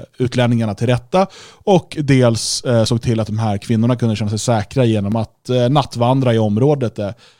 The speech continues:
eh, under en längre tid. Och det här, eh, har utmanat polisens auktoritet. Och därför, eh, är de också förbannade på, eh, Det Fria Sverige och,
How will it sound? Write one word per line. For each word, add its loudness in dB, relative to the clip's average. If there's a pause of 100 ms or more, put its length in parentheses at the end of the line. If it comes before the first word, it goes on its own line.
(200)
eh, -2
under 2
en 2
längre -2
tid. -10 (840)
Och 4
det 4
här, 4
eh, 2
har 2
utmanat 2
polisens -2
auktoritet. -2 (320)
Och -6
därför, 2
eh, -2
är 4
de 0
också -2
förbannade -2
på, -8 (320)
eh, -8
Det -8
Fria -4
Sverige 0
och, -6